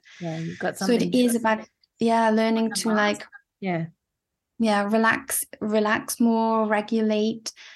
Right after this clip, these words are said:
Speaker 2: deal with anxiety, watch your mind. When you have, I would just go stay quite practical and superficial with it and go, when you have those kind of rushing urgency thoughts,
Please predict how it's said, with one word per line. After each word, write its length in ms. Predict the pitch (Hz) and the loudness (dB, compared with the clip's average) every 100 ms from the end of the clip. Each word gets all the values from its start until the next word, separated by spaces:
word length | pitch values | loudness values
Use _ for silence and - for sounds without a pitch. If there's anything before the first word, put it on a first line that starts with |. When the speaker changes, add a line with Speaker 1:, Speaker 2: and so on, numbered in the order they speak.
| _ | _
Speaker 2:
deal 180 | - 226 | -2 0
with 160 | 220 214 | 2 0
anxiety, 1040 | 202 190 202 220 233 233 - 226 220 220 - - - | 0 0 0 0 2 0 -2 0 2 0 -2 -6 -10
watch 540 | - - 226 226 - | -10 -2 -2 0 0
your 80 | 220 | 0
mind. 460 | 196 190 226 269 269 | 0 2 4 4 4
When 140 | 220 | 2
you 60 | 214 | 0
have, 140 | 208 - | -2 -2
I 100 | 226 | 0
would 140 | 233 | 0
just 220 | 233 226 | -2 -4
go 340 | 226 214 214 - _ - - - | 0 0 -2 -6 _ -20 -20 -12
stay 280 | - - 226 | -4 -2 -2
quite 340 | 226 226 208 | 0 -2 -2
practical 580 | - 220 - 233 233 220 | -2 -2 -2 -8 -2 0
and 120 | 214 | 0
superficial 640 | 202 220 214 202 247 240 220 | 0 -4 -4 -4 -4 0 -2
with 160 | 208 | 0
it 100 | 202 | -2
and 120 | 208 208 | -4 -2
go, 100 | 202 | -2
when 120 | 208 | 0
you 80 | 214 | 0
have 160 | 208 - | -2 -2
those 220 | 202 - - - | -4 -4 -12 -10
kind 160 | - 208 | -2 -2
of 100 | 202 | 0
rushing 500 | 220 233 226 202 202 | 0 0 0 0 0
urgency 580 | 214 220 220 220 220 202 | 0 0 0 -2 -2 -6
thoughts, 680 | 185 220 180 - - - - | -4 -2 -2 -2 -6 -8 -8